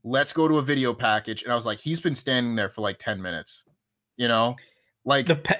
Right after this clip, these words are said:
Speaker 2: I've, I've had several rants about that in the past, about W W E pacing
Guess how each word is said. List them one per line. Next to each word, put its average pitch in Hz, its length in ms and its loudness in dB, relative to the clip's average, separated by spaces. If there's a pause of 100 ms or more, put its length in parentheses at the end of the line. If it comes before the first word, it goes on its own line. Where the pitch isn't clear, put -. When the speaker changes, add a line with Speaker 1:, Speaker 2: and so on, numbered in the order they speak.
(300)
Speaker 2:
I've, 160 280 0
I've 170 220 4
had 151 220 0
several 160 460 2
rants 143 300 0
about 135 240 0
that 139 120 0
in 139 100 -2
the 131 80 -8
past, - 340 -4
about 143 280 -6
W 143 240 2
W 143 240 2
E 147 100 2
pacing 160 560 -2